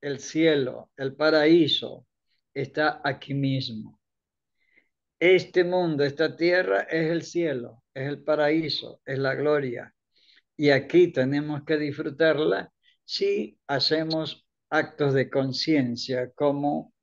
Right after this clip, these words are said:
el mismo programa lo manda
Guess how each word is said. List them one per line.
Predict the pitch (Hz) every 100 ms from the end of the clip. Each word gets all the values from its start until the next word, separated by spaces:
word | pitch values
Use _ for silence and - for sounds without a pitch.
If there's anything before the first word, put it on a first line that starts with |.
| _ -
el | 139 135
mismo | 143 151 147 147 147
programa | - 151 147 143 143 143 151 170 - -
lo | 139 135 131
manda | 131 139 131 123 127 127